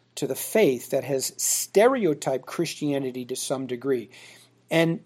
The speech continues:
being stereotyped is one of, is one kind of persecution that we all have to contend with, sadly. Number three, stricter judgment is reserved for those who reject the Lord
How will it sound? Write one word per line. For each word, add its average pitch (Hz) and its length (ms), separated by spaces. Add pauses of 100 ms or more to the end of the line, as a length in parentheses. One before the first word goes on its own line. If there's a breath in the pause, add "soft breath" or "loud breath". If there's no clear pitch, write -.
being 220 300
stereotyped 131 1080 (800)
is 143 220
one 165 240
of, 170 260
is - 140
one 196 260
kind 160 220
of 127 100
persecution 131 720
that - 180
we 135 80
all 131 160
have - 200
to 127 80
contend 120 460
with, - 280 (520)
sadly. - 500 (760 loud breath)
Number 170 200
three, - 360 (920)
stricter 190 440
judgment 156 520
is 123 200
reserved 135 420
for 160 120
those 120 300
who 135 100
reject 123 480
the 156 60
Lord 117 400